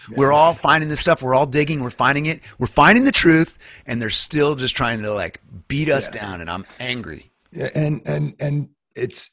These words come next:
Speaker 1: and you're seeing it in the, the, the mainstream news outlets. They're just losing, they're hemorrhaging viewers. And so now it's the other, it's the, the next level, which is the social media. And, uh, I mean, right now, they, you are not allowed to, uh,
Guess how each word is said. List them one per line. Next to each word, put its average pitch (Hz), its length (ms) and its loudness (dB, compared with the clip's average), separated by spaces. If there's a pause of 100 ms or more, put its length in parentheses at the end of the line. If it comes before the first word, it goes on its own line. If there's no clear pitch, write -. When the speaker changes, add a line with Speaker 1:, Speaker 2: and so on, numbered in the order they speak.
Speaker 1:
and 143 200 -4
you're 135 80 -8
seeing 175 340 -4
it 139 140 -10
in 135 280 -8
the, 127 240 -14
the, 113 280 -14
the 107 80 -16
mainstream 123 500 -10
news 143 220 -4
outlets. - 500 -16
They're 127 160 -8
just 101 220 -12
losing, 117 540 -10
they're 117 100 -8
hemorrhaging 120 600 -8
viewers. 127 520 -8 (400)
And - 80 -16
so 135 100 -10
now 147 380 -2
it's - 220 -12
the 117 380 -8 (260)
other, 151 240 -4
it's - 160 -10
the, 110 200 -8 (100)
the 123 80 -8
next 143 260 -6
level, 104 300 -12
which 120 200 -12
is - 180 -12
the - 60 -14
social - 320 -12
media. 127 320 -6 (480)
And, 110 240 -10
uh, 110 280 -12 (200)
I 147 40 -6
mean, 143 200 -4 (160)
right - 180 -4
now, - 460 -4 (760)
they, 139 280 -4 (180)
you 156 180 -4
are 156 60 -2
not 139 180 -4
allowed 131 380 -8
to, 123 360 -8
uh, 110 300 -16